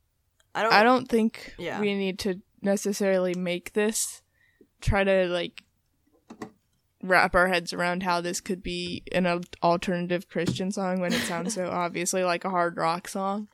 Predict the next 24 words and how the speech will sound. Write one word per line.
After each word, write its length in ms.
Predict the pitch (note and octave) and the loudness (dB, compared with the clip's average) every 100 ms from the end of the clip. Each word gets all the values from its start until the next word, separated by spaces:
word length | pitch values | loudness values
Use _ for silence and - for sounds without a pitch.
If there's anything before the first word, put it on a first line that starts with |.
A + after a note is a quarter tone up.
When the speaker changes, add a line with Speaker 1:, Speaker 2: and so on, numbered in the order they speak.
| - - _ _ _ _ _ | -20 -20 _ _ _ _ _
Speaker 1:
I 80 | A#3 | -4
mean, 160 | C4 B3+ | -2 -2
you 100 | C4+ | -4
could 160 | A#3 | -4
be 100 | A3+ | -2
both, 380 | A3 F#3+ G#3+ G3 | 0 4 4 4
Speaker 2:
Um, 180 | G3+ F#3 | -2 -6
Speaker 1:
you 120 | F#3 | -4
know? 320 | F#3 G3+ A#3 - _ _ - _ _ _ - | 0 0 -2 -10 _ _ -20 _ _ _ -6
It 80 | G#3 | -4
could 120 | B3+ | -2
be 80 | B3+ | -2
about 220 | B3+ B3 | 0 0
somebody's 400 | B3 A#3 A#3 A3 | 0 0 0 -2
struggle 460 | - F3+ F3+ F#3 E3+ | -2 0 0 0 0
with 220 | E3 - - | -2 -6 -20
their 640 | - - - E3 D#3+ D#3 D#3 _ - - | -20 -20 -6 -2 -2 -4 -12 _ -10 -6
faith. 500 | E3 D3 C#3+ - - _ _ _ _ _ _ - | -2 -2 -2 -12 -20 _ _ _ _ _ _ -10
Like, 260 | A2+ C3 - | -10 -10 -8
Speaker 2:
Yeah. 320 | B3 A#3+ F#3+ | 2 4 6
Speaker 1:
that 60 | F3+ | 4
doesn't 160 | F#3 G3+ | 0 -4
seem, 240 | - F#3+ | -4 -4
like, 160 | F3+ | -4